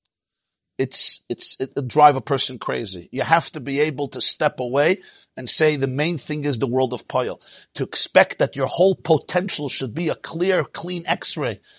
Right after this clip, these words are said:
and that's what you judge a person, that's not, today that's not the halacha.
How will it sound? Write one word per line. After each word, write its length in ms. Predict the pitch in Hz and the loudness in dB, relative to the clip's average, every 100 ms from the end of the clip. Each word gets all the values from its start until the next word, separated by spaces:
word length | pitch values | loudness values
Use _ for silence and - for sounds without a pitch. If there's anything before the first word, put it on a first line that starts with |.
| - - | -20 -8
and 100 | 135 | 4
that's 240 | 175 - | 4 4
what 160 | 175 - | -2 -2
you 120 | 156 | -6
judge 580 | 110 165 196 120 - - | 4 8 8 6 -6 -10
a 80 | - | -12
person, 540 | - 220 233 - 147 - - - _ - | 0 2 2 0 -2 -8 -20 -20 _ 0
that's 220 | 151 143 | 2 4
not, 180 | 175 160 147 123 - | 2 2 0 -4 0
today 200 | 165 175 | 2 4
that's 220 | 160 143 | 2 0
not 160 | 143 127 | -2 -2
the 80 | 127 | -4
halacha. 420 | 123 104 - | -2 -4 -8